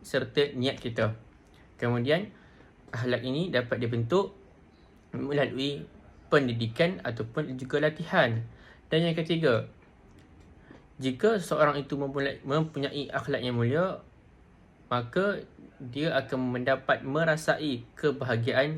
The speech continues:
di dunia serta pun di akhirat. Kemudian, Imam Ghazali ini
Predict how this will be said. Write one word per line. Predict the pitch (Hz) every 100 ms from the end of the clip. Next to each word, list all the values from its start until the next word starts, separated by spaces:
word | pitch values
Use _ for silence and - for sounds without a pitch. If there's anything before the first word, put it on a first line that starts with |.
| 160 156 120
di | 117
dunia | 113 107 120 151 165 -
serta | 113 113 120 117
pun | 131
di | 131 117
akhirat. | 113 - 117 - - - - - - - - - - - - - -
Kemudian, | 127 127 127 170 -
Imam | 135 131 131
Ghazali | 127 131 135 143
ini | 175 220 -